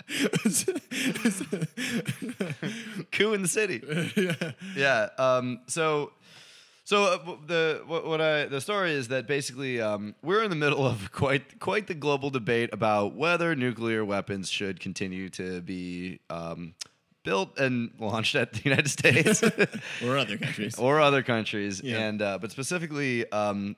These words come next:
Speaker 2: I mean, I feel like once, you know, we're talking about North Korea, uh, you know, weeks ago, and once that line, um, crosses past, it's already n-, past Chicago.
Speaker 1: Yeah.
Speaker 2: Uh, but it's still not, like, fever pitch.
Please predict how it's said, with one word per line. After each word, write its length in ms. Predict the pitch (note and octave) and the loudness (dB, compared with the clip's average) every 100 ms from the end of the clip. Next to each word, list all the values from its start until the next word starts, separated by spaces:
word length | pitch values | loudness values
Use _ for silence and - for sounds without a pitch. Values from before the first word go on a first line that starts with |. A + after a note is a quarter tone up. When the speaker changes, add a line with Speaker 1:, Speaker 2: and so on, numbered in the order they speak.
| - | -4
Speaker 2:
I 60 | |
mean, 340 | A#2 A2+ G#2 F#2+ _ _ _ _ | -2 -2 -4 -8 _ _ _ _
I 40 | |
feel 160 | - A3+ | -10 -6
like 160 | C4+ D3 | -6 -8
once, 400 | B2+ C3 C3 - | -6 -4 -6 -4
you 80 | |
know, 80 | C#3+ | -4
we're 80 | C3 | -2
talking 160 | E3 C3+ | -2 -2
about 100 | A#2 | -4
North 160 | A2+ | -4
Korea, 540 | - G#2 G#2 G2+ F#2+ F2+ - | -4 -4 -2 -2 -2 -4 -6
uh, 360 | F#2+ F#2 F2+ - | -4 -4 -6 -10
you 100 | F#2 | -10
know, 140 | F#2+ F2 | -8 -8
weeks 260 | G2+ G2+ | -8 -8
ago, 320 | G2+ F#2+ F2 | -8 -8 -6
and 360 | D#2+ F2+ F2+ - _ - - | -8 -10 -12 -16 _ -20 -20
once 340 | G2 C#3 A3 | -12 -10 -10
that 440 | - F3 C#3+ F2+ E2+ | -6 -2 -2 -4 -10
line, 560 | F2+ G2 G#2+ A2+ A#2+ B2 _ _ _ - | -6 -4 -2 -4 -8 -12 _ _ _ -6
um, 460 | G2+ F#2+ F#2 F#2 - | -2 -2 -4 -8 -14
crosses 640 | - G2 F2+ F#2+ A2 G#2+ F#2 | -8 -4 -4 -4 -6 -8 -6
past, 460 | - F#2+ G2+ - - A2 - | -4 -2 -4 -6 -12 -12 -8
it's 140 | - | -2
already 400 | G#3 G3+ C3+ A2 - _ | 0 0 0 -4 -12 _
n-, 160 | A2 A2+ - _ - | -12 -12 -14 _ 0
past 240 | A2 G2+ | 0 0
Chicago. 600 | - G2 F#2+ F#2+ D2 C#2+ | -8 -6 -4 -4 -8 -10
Speaker 1:
Yeah. 240 | C3 A2+ G2+ - _ | -8 -8 -8 -16 _
Speaker 2:
Uh, 80 | A2 | -10
but 320 | A2+ C3+ C3 | 2 2 2
it's 140 | C#3 C3 | -2 -4
still 180 | F3+ | -2
not, 300 | D3 B2+ A#2+ | 0 2 2
like, 180 | A2 G2+ | 0 -6
fever 320 | - A2 G#2 | -8 -8 -6
pitch. 420 | G2+ G2+ A2+ - | -6 -6 -6 -8